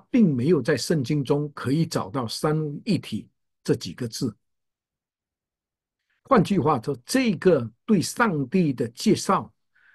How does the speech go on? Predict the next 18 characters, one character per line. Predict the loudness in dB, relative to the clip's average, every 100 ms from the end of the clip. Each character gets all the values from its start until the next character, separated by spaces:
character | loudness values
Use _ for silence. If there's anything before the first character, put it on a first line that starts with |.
| _ 2
对 | 4
上 | 4 0 0 0
帝 | 2 2
的 | 2
认 | -2 4 4 4
知， | 0 -2 -4 -4 _
乃 | -10 -8
是 | -4 -4
透 | 0 6 6
过 | 6 -2
圣 | 0 2 2 2
经 | 2 2 0 -6 _ _ _ _
而 | -4 -2 -2
归 | 0 2 2
纳 | 0 -6
出 | -8 -6
来 | -6 -8
的 | -8 -8